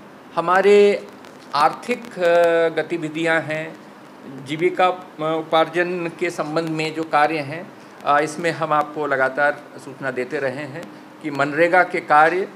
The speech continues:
हमारे सभी विकास खंडों में, अ, प्रारंभ हो गए हैं।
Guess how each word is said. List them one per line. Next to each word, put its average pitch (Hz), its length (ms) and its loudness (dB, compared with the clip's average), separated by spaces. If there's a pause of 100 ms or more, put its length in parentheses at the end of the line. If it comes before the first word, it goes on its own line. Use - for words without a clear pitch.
(260)
हमारे 147 760 0
सभी 170 320 -4
विकास 147 460 -2
खंडों 131 260 -6
में, 127 300 -4
अ, - 540 -6
प्रारंभ 131 440 2
हो 147 160 -2
गए 160 200 2
हैं। 156 240 -8